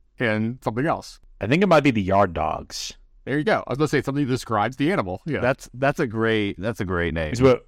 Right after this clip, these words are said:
Speaker 2: R-, Roanoke's an old railroad town, so I think that's where it comes from. But I might be getting it confused with the minor league H-, Hartford baseball team, which is the Yard Goats, which is also a railroad term.
Speaker 1: So, th-,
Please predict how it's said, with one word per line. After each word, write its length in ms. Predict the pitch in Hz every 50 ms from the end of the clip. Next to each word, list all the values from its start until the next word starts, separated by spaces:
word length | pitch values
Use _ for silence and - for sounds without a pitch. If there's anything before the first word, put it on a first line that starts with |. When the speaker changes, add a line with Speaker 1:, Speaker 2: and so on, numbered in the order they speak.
| _ -
Speaker 2:
R-, 140 | 135 147 151
Roanoke's 340 | 143 147 160 160 160 156 -
an 80 | 170 151
old 180 | 143 139 110
railroad 400 | 107 113 120 123 127 139 135 135
town, 400 | 135 151 139 135 139 143 147 151
so 380 | 143 - - 123 113 113 110 113
I 140 | 107 104 101
think 180 | 104 - 123 113
that's 180 | 131 123 -
where 100 | - 139
it 60 | 135 131
comes 240 | - 139 135 131
from. 300 | - 156 147 147 147 147 - _ _ _ _
But 120 | - 117
I 80 | 120 120
might 220 | 127 131 139 139
be 80 | 147 147
getting 240 | 135 156 147 147 143
it 160 | 143 139 -
confused 680 | 135 123 117 - 113 117 120 127 131 135 127 127 - - -
with 520 | - 101 113 117 117 113 113 104 113 - - _ _ _ _
the 360 | - 107 117 117 113 113 117
minor 440 | 107 107 107 113 113 113 117 117 117
league 280 | 113 117 117 113 107 -
H-, 80 | - - - - _ -
Hartford 540 | - - 120 117 117 - - 131 117 113 101
baseball 400 | - 107 110 - - - 127 123
team, 300 | - - 139 139 147 143
which 140 | 127 110 -
is 100 | 110 95
the 120 | - 95
Yard 320 | 90 98 104 107 120 117 -
Goats, 520 | 135 131 147 180 - - - - - - - - - - _
which 160 | 127 123 98
is 80 | 107 110
also 400 | - - 147 147 143 - 175 160
a 80 | 151 139
railroad 460 | 151 147 156 160 160 160 165 165 -
term. 360 | - 185 180 185 202 214 214 - _ _ _ _ _ _ _ - _ _ _ _ _
Speaker 1:
So, 320 | - - 151 135 - - - _ _ -
th-, 120 | 123 117